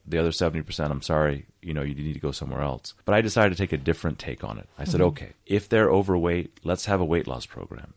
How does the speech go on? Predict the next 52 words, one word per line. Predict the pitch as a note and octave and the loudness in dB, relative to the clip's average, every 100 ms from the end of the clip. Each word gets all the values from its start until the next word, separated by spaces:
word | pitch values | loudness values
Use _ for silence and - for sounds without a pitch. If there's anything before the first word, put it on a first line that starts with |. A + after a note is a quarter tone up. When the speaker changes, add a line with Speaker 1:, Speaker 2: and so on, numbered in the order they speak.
| _ | _
Speaker 1:
If | G2 F#2+ | -2 0
they | F#2+ | -2
have | F2 | -2
sleep | - E2 | -4 -2
apnea, | D#2+ D#2 E2 D2 - | -4 -4 -6 -6 -4
let's | E2 - | -6 -4
have | D2 | -4
a | C#2+ | -4
sleep | D2 | -8
apnea | D2 D2 D2 - | -6 -8 -8 -12
program. | - - - - _ | -14 -16 -18 -20 _
If | F#2+ G2 | -2 0
they | G#2 | 2
need | G2 F#2 | 2 2
their | F2+ | 0
cholesterol | - E2 F2 - F2+ E2+ D#2+ - - | 0 -2 -2 0 0 2 2 -2 -10
or | - D#2+ | -4 -2
their | D2 | -2
hypertension | D2 E2+ F2+ E2+ F2 - E2 D#2 _ _ _ | -2 -2 -2 -2 -6 -4 -6 -6 _ _ _
managed | - E2 E2+ F2 D#2+ | -4 0 0 0 -2
more | E2 D#2+ | 0 0
aggressively, | D2+ E2 - D2+ D#2+ D#2 - - - | 0 -2 -4 -4 -4 -4 -10 -20 -6
let's | G#2 - | -4 0
work | G2 G2 | 0 0
with | G#2 | 0
their | G2+ | -4
primary | - G2 G2 F#2 | 0 0 2 0
Speaker 2:
Mm-hmm. | D2+ | 0
Speaker 1:
care | F#2+ | 0
doctor, | F#2 F#2+ - G2+ | 0 -2 -2 -2
or | D2 | 0
let's | D#2+ - | -2 -4
take | - E2+ | -6 -2
on | D#2 D#2+ | -2 -2
some | E2 | -2
of | D2 | -4
that | - | -4
responsibility | - - D2+ - D2+ B1+ | -6 -4 -4 -4 -6 -6
ourselves." | B1 - C#2+ B1 - F3 | -8 -6 -4 -6 -8 -6
Speaker 2:
And | D#3+ | -4
sexual | - D#3 E3+ | -2 -4 -4
dysfunction. | D3 - D3+ D3+ | -6 -8 -8 -6
Speaker 1:
And | G2 F2+ | -4 -2
then, | F2 G2 | 0 0
of | G2 | -2
course, | - F#2+ - | 0 -2 -2
the | |
sexual | F#2+ F#2 G2+ G#2 | -2 -2 -2 -4
dysfunction | G2+ - B2 - C#2 | -4 -6 -6 -6 -6
aspect | C2+ - - | -8 -10 -10
of | A#1+ | -12
it, | - | -14